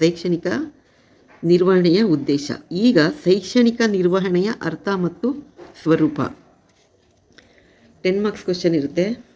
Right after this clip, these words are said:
ಕರೆಕ್ಟಾಗಿ ಗಮನ ಇಟ್ಟು ನೋಡ್ಕೋಬೇಕು. ಶೈಕ್ಷಣಿಕ ನಿರ್ವಹಣೆ ಎಂಬುದು ನಿರ್ವಹಣೆಯ ಅನ್ವಯಿಕ ಒಂದು. ಶಿಕ್ಷಣದಲ್ಲಿ ಇರುವ ಶಿಕ್ಷಣ ಸಂಸ್ಥೆಗಳ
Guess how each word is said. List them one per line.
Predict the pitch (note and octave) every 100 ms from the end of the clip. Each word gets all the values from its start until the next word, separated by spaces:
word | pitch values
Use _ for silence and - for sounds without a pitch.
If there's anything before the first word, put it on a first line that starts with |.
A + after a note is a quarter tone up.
| _ _ _ -
ಕರೆಕ್ಟಾಗಿ | E3 F3+ F#3 E3
ಗಮನ | D#3 D#3+
ಇಟ್ಟು | E3+ E3+ G#3
ನೋಡ್ಕೋಬೇಕು. | C#3+ - B2+ B2+ - -
ಶೈಕ್ಷಣಿಕ | - _ _ _ _ - _ _ - B3
ನಿರ್ವಹಣೆ | G3+ G3+ G#3 G3
ಎಂಬುದು | F3 F3
ನಿರ್ವಹಣೆಯ | E3 D#3+ F#3 F3+ E3+
ಅನ್ವಯಿಕ | D#3 E3+ F#3 E3+
ಒಂದು. | E3 D3+ D#3 D3 F3 - _ _ _ _ _ - -
ಶಿಕ್ಷಣದಲ್ಲಿ | G#3+ - G3+ F#3 F3
ಇರುವ | E3+ E3 D#3+
ಶಿಕ್ಷಣ | E3 - E3+ E3
ಸಂಸ್ಥೆಗಳ | F#3 G3 D#3+